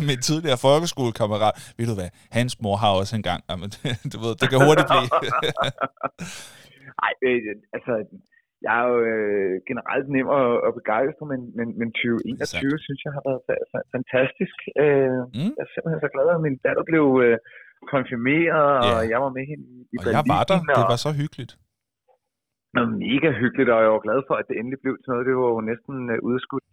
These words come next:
Speaker 2: øh, ja, et, et, et halvt, øh, et halvt, et
Speaker 1: Ja.
Speaker 2: halvt år. Jeg ved ikke, men i hvert fald lang tid var det
Speaker 1: Lang
Speaker 2: ude.
Speaker 1: tid, ja.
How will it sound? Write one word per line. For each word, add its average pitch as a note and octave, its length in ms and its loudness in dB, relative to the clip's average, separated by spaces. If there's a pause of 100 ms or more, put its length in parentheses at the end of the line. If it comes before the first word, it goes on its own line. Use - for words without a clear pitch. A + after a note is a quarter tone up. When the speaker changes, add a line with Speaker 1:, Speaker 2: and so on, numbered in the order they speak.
(100)
Speaker 2:
øh, G#2+ 180 -6 (1200)
ja, - 80 -4 (260)
et, F#2 80 -4 (140)
et, G2+ 100 -4 (140)
et G2 80 -6 (100)
halvt, A#2 280 -2
øh, B2+ 80 -6 (180)
et G#2+ 100 -10
halvt, - 200 -12 (200)
et - 120 -10
Speaker 1:
Ja. A2+ 80 2
Speaker 2:
halvt A#2+ 180 -2
år. D3+ 60 -16 (240)
Jeg - 100 -2
ved A2+ 160 -4
ikke, - 160 -20 (100)
men A2 120 -4
i A#2 40 2
hvert C3+ 160 4
fald F#2+ 160 0
lang E2 180 -8
tid - 140 -8
var - 80 -6
det A#2 80 -2
Speaker 1:
Lang A2+ 120 0
Speaker 2:
ude. F#2 100 -4
Speaker 1:
tid, F#2+ 100 -6 (140)
ja. F2+ 60 -6